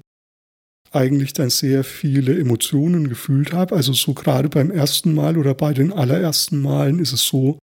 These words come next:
dass du wahrscheinlich stark konfrontiert sein wirst mit deinen Emotionen, die du sonst nicht so fühlst. Also dass du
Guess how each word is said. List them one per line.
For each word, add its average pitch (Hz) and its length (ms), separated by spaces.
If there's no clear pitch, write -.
dass - 280
du 127 160
wahrscheinlich 143 760
stark - 520
konfrontiert 147 760
sein 127 360
wirst 131 300
mit 143 160
deinen 160 400
Emotionen, 143 760
die 143 140
du 131 80
sonst 139 500
nicht 143 160
so - 140
fühlst. 170 560
Also 139 220
dass 131 260
du 139 200